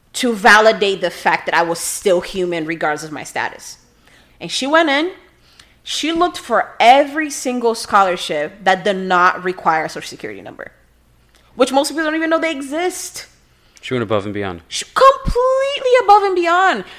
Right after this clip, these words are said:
Speaker 1: But this is the thing. Had I not told her, there was no way for me to receive that opportunity, right?
Speaker 2: So
Speaker 1: For me to
Speaker 2: often.
Speaker 1: take that.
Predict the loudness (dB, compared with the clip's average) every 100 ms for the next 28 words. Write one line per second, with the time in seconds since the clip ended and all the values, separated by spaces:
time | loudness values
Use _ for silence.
0 | 0 2 2 -2 -2 -4 -6 0 4 6
1 | 6 4 4 0 0 0 2 4 2 -2
2 | -18 _ _ _ _ _ 4 8 8 6
3 | 6 8 8 6 2 2 2 2 -2 -4
4 | -4 -2 -4 _ -4 -2 0 -2 -2 -2
5 | 2 6 6 6 2 -6 -2 -2 -2 -6
6 | -16 _ _ -2 0 -2 -6 -12 -12 -8
7 | -6 4 4 6 2 4 2 2 -4 4
8 | 8 8 6 -2 -12 _ _ _ 0 2
9 | 2 -2